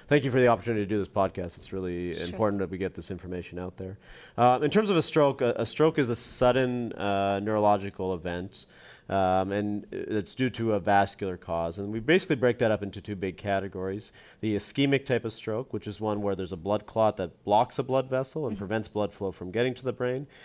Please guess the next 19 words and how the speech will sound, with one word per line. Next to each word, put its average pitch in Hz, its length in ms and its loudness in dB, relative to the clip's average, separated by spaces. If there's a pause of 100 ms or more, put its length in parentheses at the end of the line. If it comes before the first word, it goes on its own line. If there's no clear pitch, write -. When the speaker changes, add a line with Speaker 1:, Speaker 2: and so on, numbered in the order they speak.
(160)
Speaker 1:
And 135 100 6
then 147 120 6
the 135 80 4
hemorrhagic 131 520 4
type 101 240 -2
of 92 80 -8
stroke, 95 340 -6
which 92 140 -10
is 90 80 -16
the 95 80 -4
bursting 101 680 -4
of 90 100 -4
a 92 60 -6
blood 90 260 -2
vessel 95 480 -4
bleeding 104 440 -2
into 90 260 -6
the 85 80 -12
brain. 85 340 -12